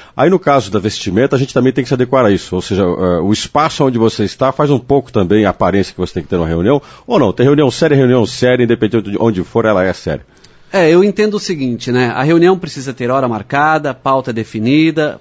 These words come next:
Speaker 2: participantes, é, convidados com antecedência.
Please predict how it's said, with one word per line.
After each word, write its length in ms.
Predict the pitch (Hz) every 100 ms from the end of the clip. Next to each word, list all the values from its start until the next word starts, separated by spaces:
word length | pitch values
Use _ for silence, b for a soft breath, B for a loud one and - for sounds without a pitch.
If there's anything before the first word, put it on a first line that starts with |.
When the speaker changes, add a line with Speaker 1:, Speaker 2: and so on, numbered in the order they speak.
| _
Speaker 2:
participantes, 1120 | 143 135 - 127 - 151 147 - 117 - - b b b -
é, 680 | 123 117 113 107 104 101 104
convidados 520 | 151 139 127 131 120
com 120 | -
antecedência. 760 | 113 113 - 104 135 156 -